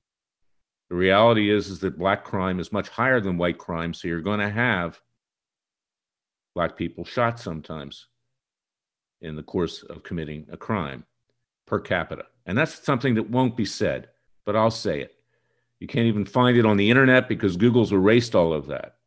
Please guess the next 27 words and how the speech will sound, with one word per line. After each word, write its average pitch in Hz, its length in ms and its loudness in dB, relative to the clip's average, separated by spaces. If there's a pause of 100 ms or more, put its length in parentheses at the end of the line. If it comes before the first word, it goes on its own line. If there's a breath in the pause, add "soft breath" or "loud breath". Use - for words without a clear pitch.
(140)
But 92 100 -8
that's 143 180 0
just - 300 -6
a 104 60 2
reality. 92 640 0 (400)
I 117 100 0
know. 120 360 2
I've 80 180 -10
had 95 240 -2 (400)
people 101 260 -4
in 95 80 0
my 92 140 0
family 98 400 -4
who 98 80 2
are 101 80 0
cops. 117 400 0
They 95 140 -2
patrol - 580 -4
in 107 60 -2
these 82 220 -4
areas. 76 300 -6
They're 101 140 -2
not 101 100 -2
even 92 220 -2
conservatives, 82 680 -6
believe 90 300 -6
me. 76 220 -14